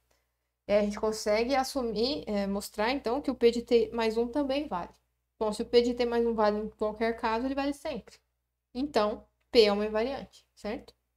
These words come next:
Ok, agora que a gente tem uma invariante, a gente ainda precisa provar que o algoritmo funciona. Eu só,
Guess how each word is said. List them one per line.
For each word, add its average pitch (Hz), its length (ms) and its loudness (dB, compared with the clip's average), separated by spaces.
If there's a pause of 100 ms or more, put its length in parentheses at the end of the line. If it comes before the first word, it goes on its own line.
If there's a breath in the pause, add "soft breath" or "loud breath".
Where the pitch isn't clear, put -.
(1040)
Ok, 240 340 2
agora 214 240 2
que 220 80 0
a 220 40 0
gente 220 200 -6
tem 240 260 0
uma 330 140 -4
invariante, 247 720 -2 (560)
a 226 140 2
gente 226 220 2
ainda 214 140 -6
precisa 208 460 -8
provar 208 380 -4
que 208 80 -8
o - 20 -4
algoritmo 208 380 -8
funciona. 285 500 -4
Eu 196 120 -4
só, 220 280 -2